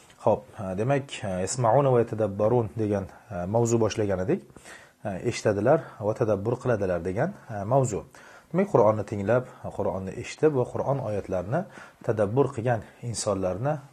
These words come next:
voqealari. Biz agar, e, sahoba radhiyallohu anhumlarni yoki bo'lmasa ulardan keyingi salaflarimizni, ba'zi o'tmishda o'tgan insonlarni hayotlarini, e, kuzatadigan bo'lsak, e, oldin masalan agar,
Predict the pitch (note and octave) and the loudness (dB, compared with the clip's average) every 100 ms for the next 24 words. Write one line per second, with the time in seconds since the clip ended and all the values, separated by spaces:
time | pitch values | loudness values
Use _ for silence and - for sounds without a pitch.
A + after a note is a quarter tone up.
0 | A#2+ A2 - G2 D#2+ D2+ - - - - | 2 4 4 -2 -4 -6 -12 -20 -20 -20
1 | - E3+ D#3+ C3 B2+ B2+ B2+ G#2+ F#2+ F#2 | -2 2 4 4 6 6 2 -6 -4 0
2 | B2+ - A#2+ B2+ A#2 A2 G#2 G#2+ G#2+ G2+ | 2 6 8 8 8 6 6 6 6 4
3 | G#2 G#2+ G2+ F#2+ F#2 F#2+ G2+ - - _ | 0 -4 -2 0 0 -2 -6 -10 -20 _
4 | G2+ - A#2 - D3 C3 B2+ C3 C3 A#2+ | -6 -2 -2 2 4 6 4 2 4 4
5 | B2 B2+ B2+ A2+ A#2 A2 G#2 G2+ F#2+ A2 | 4 2 4 4 4 2 2 -2 -2 -2
6 | A2 B2 A2+ A2 - A2 - C3+ - - | 4 4 6 2 -2 -6 0 0 0 -2
7 | B2 A2 - - - C3+ C3 - A#2+ A#2 | -2 -2 -12 -20 -12 0 0 2 4 6
8 | A#2+ A#2+ C#3+ A#2+ - A#2+ A2 A#2 A2 B2 | 4 4 2 0 0 0 2 2 2 0
9 | A#2 A#2 - - G2 F#2 F#2 B2+ B2+ B2 | -2 -4 -8 -8 -6 -4 -4 0 2 2
10 | A2+ B2 A2 G2 D#3+ G#3 - - - - | 4 2 2 0 0 -2 -10 -20 -20 -8
11 | G2 G2 A#2+ C3 B2+ A2+ B2 A#2+ G#2+ A2+ | -6 0 4 4 4 2 0 0 0 0
12 | A2+ | 0